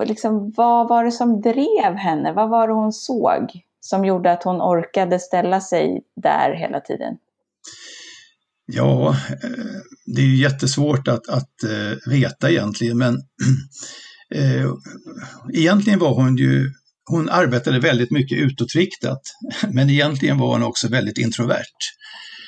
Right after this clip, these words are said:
Speaker 2: Eh, hon kände sig obekväm i, eh, extroverta sammanhang. Eh,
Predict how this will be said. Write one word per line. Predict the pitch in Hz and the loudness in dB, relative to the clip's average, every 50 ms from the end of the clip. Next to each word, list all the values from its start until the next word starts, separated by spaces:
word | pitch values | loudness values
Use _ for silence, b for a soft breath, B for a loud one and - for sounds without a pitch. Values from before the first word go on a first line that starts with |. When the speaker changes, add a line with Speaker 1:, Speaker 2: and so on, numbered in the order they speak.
| B B B B _ - | B B B B _ -2
Speaker 2:
Eh, | 113 113 110 110 110 107 110 117 113 113 117 | 0 0 2 0 0 0 -2 -2 -2 -4 -4
hon | 113 107 127 127 127 131 | 0 2 2 4 4 2
kände | 135 - 135 131 135 | 2 4 4 4 2
sig | 131 - 190 | 2 0 0
obekväm | 190 170 139 110 127 120 - - - - 123 120 120 120 - | 0 0 2 2 0 0 0 0 0 2 2 2 0 0 0
i, | 117 117 113 117 117 | 0 0 2 2 2
eh, | 110 107 110 104 104 104 | 2 2 2 2 0 -2
extroverta | - - - 123 - - 127 107 101 98 - - 120 | -2 -4 -4 -4 -2 -2 -2 -2 -2 -4 -4 -4 -4
sammanhang. | - - 107 104 110 120 131 139 139 139 - - - B B B B B B B B B B B B B B B _ _ _ - | -2 -2 -2 -2 -2 -2 -2 -2 -4 -6 -10 -14 -18 B B B B B B B B B B B B B B B _ _ _ -4
Eh, | - 101 104 104 110 113 113 - | -2 0 0 2 0 0 0 -2